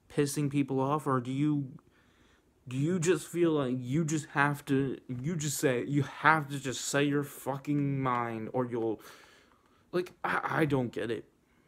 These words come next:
It just doesn't make sense to me. And it probably never will. You know. I mean, 'cause I like all of them.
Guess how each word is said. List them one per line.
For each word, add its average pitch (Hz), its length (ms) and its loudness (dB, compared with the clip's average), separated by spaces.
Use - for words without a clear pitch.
It 160 100 4
just 143 200 -2
doesn't 156 320 2
make 147 160 -2
sense 160 300 -4
to 127 80 -6
me. 107 200 -6
And 165 140 0
it 165 100 0
probably 170 440 2
never 139 360 2
will. 117 320 -2
You 131 160 0
know. 113 240 -4
I 143 120 2
mean, 143 400 -2
'cause 160 200 0
I 156 160 4
like 175 200 4
all 165 420 2
of 123 100 -6
them. 113 320 -4